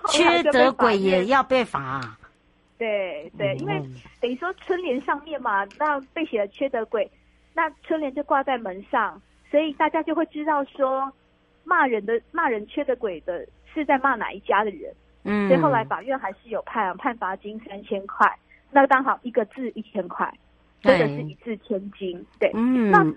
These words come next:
Speaker 1: 还有三百零九条呢，还有一个第二项的规定。第二项的规定是在讲说，如果是以强暴犯前项之罪，就是强暴犯公容，公然侮辱人的罪的话，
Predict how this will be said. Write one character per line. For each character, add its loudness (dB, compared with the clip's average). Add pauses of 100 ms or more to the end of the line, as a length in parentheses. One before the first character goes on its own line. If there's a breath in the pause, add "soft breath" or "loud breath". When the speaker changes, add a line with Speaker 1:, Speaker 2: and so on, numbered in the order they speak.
(140)
Speaker 1:
还 4
有 4 (220)
三 0
百 -2
零 -12
九 -4
条 -8
呢， -20 (160)
还 -6
有 -6
一 -10
个 -10
第 -6
二 -2
项 -10
的 -16
规 -10
定。 -20 (440)
第 2
二 0
项 0
的 -4
规 2
定 -4
是 -12
在 0
讲 -6
说， 0 (580)
如 4
果 6
是 -10
以 -12
强 -12
暴 6
犯 2
前 -6
项 0
之 -18
罪， 0
就 -8
是 -14
强 -14
暴 4
犯 2
公 2
容， -6 (160)
公 -4
然 0
侮 -10
辱 -6
人 -6
的 -8
罪 4
的 -12
话， -4